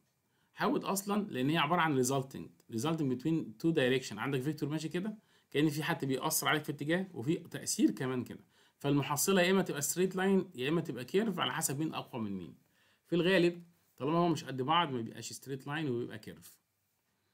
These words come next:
طب الكلام ده لو بوزيتيف تشارج، نفترض بقى إن أنا عندي بوزيتيف تشارج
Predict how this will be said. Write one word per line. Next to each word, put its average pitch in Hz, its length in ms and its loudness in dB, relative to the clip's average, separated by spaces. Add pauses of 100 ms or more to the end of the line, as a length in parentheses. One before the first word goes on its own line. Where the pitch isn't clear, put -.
(180)
طب 110 160 -4
الكلام 139 320 -2
ده 160 80 0
لو 147 140 0
بوزيتيف 135 320 -4
تشارج، 98 300 -10 (280)
نفترض 135 440 -4
بقى 139 100 0
إن 143 60 0
أنا 139 120 0
عندي 139 200 2
بوزيتيف 143 340 -4
تشارج 170 360 -10